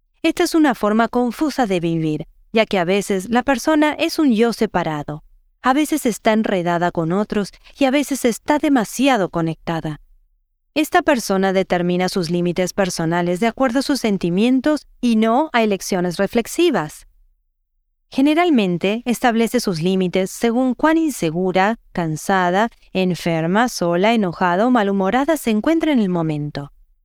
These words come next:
Al tomar decisiones basadas en emociones e impulsos, la persona con límites dañados se confunde a sí misma y a los demás. La cuarta posibilidad es vivir entre paredes.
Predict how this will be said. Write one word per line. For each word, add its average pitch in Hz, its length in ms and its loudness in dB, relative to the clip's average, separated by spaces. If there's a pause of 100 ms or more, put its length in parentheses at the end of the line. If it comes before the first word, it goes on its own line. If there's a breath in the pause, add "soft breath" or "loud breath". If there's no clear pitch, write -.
(300)
Al 247 160 0
tomar 294 280 4
decisiones 202 600 -2
basadas 170 520 -2
en 190 100 2
emociones 170 640 -2
e 165 40 -2
impulsos, 208 640 0 (260 loud breath)
la 240 120 4
persona 294 480 2
con 247 220 0
límites 208 420 0
dañados 165 500 0
se 208 120 -2
confunde 185 480 0
a 170 40 -4
sí 180 140 -4
misma 294 400 0
y 302 80 2
a 269 60 2
los 226 160 0
demás. 165 480 -4 (420)
La 254 160 2
cuarta 320 400 2
posibilidad 175 880 0 (100)
es 262 200 0
vivir 208 320 0
entre 196 260 0
paredes. 156 600 -4